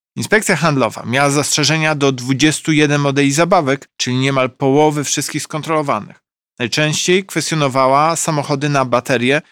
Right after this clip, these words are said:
zabawki edukacyjne i telefony. Najpoważniejsze zastrzeżenia dotyczyły źle zabezpieczonego dostępu do baterii, emisji zbyt głośnych dźwięków, a także braku niezbędnych ostrzeżeń. Na co szczególnie zwracać uwagę, wybierając zabawkę?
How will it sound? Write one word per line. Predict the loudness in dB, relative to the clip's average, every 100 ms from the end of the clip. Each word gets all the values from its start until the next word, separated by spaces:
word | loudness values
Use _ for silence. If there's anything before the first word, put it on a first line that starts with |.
| _
zabawki | -2 2 0 0 -2
edukacyjne | -2 -2 -4 -4 -2 -2
i | -2
telefony. | -4 -4 -4 -8 -10 -20 _ _ _ 0
Najpoważniejsze | 2 2 2 2 2 -2 -2 -2
zastrzeżenia | -2 0 0 0 0 -2 -6 _
dotyczyły | -2 0 0 0 2 2
źle | 2 2 2
zabezpieczonego | 2 0 0 -2 -2 -2 -2
dostępu | -2 -4 -4 -6 -6
do | -4
baterii, | -4 -6 -8 -12 -18 _ _ -6
emisji | -2 -2 -2 -2
zbyt | -2 -4 0
głośnych | 0 2 0 0
dźwięków, | 2 2 0 -4 -4 _ _ _
a | -8
także | -2 -4 -2 -2
braku | 0 -4 -2 -2
niezbędnych | -2 -2 -4 -4 -6
ostrzeżeń. | -6 -6 -4 -4 -6 -14 _ _ _ _ _ _ _
Na | -4 -2 -2
co | -2 -4
szczególnie | -2 -4 -2 -2
zwracać | 0 0 0 -4 -2
uwagę, | -2 0 0 0
wybierając | -2 0 0 0 0
zabawkę? | -2 0 -4 -4 -18